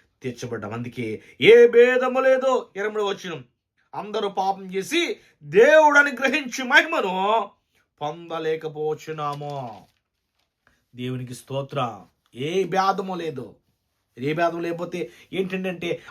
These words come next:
అందరము కూడా పాపము చేసి దేవుడు అనుగ్రహించు మహిమను పొందలేకపోతున్నాం.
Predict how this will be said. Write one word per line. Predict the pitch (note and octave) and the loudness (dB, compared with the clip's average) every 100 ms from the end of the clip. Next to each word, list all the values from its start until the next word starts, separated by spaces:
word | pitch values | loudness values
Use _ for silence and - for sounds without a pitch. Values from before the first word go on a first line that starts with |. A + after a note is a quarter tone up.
| - | -8
అందరము | D#3 F#3+ F#3+ F3 E3+ D#3 | -6 -6 -6 -4 -4 -4
కూడా | D3 C#3+ C#3 B2+ - _ _ | -2 0 0 -2 -6 _ _
పాపము | C3+ D#3+ E3 E3+ D#3+ | 2 2 2 -2 -8
చేసి | C#3 - B3 D4+ - G3+ D3+ F3 D#3 - _ - | -8 -2 0 0 -2 -2 0 0 -4 -12 _ -20
దేవుడు | A#2 D#3 E3+ E3 E3+ E3 | -4 0 4 4 4 2
అనుగ్రహించు | D#3+ D#3 D#3 D3 D#3 C3+ D3 | 0 -2 -2 -2 -4 -6 -4
మహిమను | D3+ D3 D3+ B3 D#4 G#3+ - _ _ _ - | -2 -2 2 6 6 4 -2 _ _ _ -8
పొందలేకపోతున్నాం. | C#3+ C#3+ C#3 C3+ C3+ C3 B2+ B2 A#2 A2+ G2 | -4 -2 -2 -4 -6 -6 -6 -6 -8 -8 -10